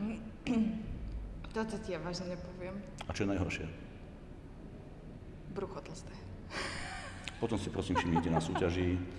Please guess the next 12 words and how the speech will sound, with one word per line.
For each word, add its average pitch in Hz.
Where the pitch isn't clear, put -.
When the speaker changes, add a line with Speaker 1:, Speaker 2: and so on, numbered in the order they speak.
Speaker 2:
to 82
tlsté 90
brucho, 82
alebo 80
si -
pozrite 82
nejaké 82
nahrávky, 85
ktoré 92
sú 87
na 82
YouTube, 104